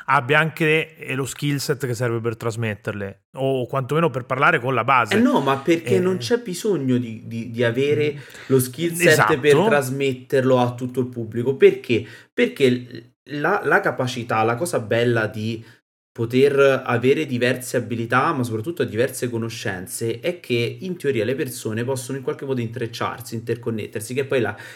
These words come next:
Speaker 2: è internet, no? Il fatto che utilizziamo gli ipertesti per poter comunicare tra di noi. Questo significa che una persona che parla ad un pubblico più ampio possibile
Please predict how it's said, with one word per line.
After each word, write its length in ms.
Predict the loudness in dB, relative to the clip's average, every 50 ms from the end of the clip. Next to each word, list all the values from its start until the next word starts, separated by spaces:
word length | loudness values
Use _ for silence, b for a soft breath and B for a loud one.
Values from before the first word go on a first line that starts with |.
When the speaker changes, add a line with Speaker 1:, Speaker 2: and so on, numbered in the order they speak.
| B B B
Speaker 2:
è 100 | 0 2
internet, 880 | 2 2 2 0 -4 -4 -2 -2 -2 0 0 -2 -4 -6 -6 -4 -2
no? 180 | 0 0 2 2
Il 80 | 0
fatto 320 | 0 -2 -4 -4 -4 -4 -6
che 80 | -6
utilizziamo 500 | -4 -4 -4 -4 -2 -2 -2 -2 -2 -4
gli 120 | -6 -6 -6
ipertesti 680 | -2 0 2 2 0 0 0 -2 -2 -2 -4 -8 -6
per 140 | -4 -4 -4
poter 300 | -4 -4 -2 -2 -2 -4 -6
comunicare 540 | -10 -10 -8 -8 -6 -4 -4 -4 -2 -2 -4
tra 100 | -4 -6
di 120 | -6 -8
noi. 160 | -10 -10 -12 -14 B B B B B B B
Questo 280 | -2 0 0 0 -2
significa 420 | -4 -4 -4 -4 -4 -2 -2 -2 0
che 320 | 2 2 2 0 0 -2 -2
una 160 | 0 0 0
persona 360 | 0 -2 -4 -4 -2 0 2
che 140 | 2 2 0
parla 260 | 0 0 0 0 2
ad 100 | 0 0
un 120 | 0 -2 -4
pubblico 640 | -6 -10 -12 -8 -8 -6 -2 2 2 4 2 2 0
più 200 | -4 -2 0 0 0
ampio 300 | 0 -2 -4 -6 -8 -8
possibile 840 | -8 -8 -8 -8 -6 -6 -8 -8 -8 -8 -4 -2 0 0 0 -2